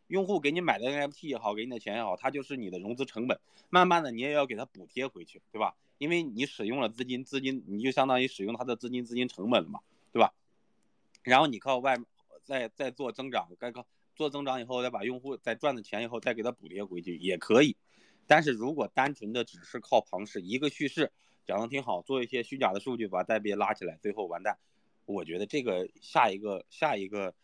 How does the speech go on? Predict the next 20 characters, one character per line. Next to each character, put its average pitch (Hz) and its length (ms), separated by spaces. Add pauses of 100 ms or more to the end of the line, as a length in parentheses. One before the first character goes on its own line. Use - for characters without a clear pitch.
(280)
这 101 140
个， 90 140
这 95 140
个， 87 140
这 98 120
个 90 120
牛 87 180
市， - 160
可 90 140
能 90 140
这 143 120
个 113 80
叙 - 180
事 92 140
逻 82 140
辑 85 120
大 92 200
概 92 100
率 90 160
是 85 300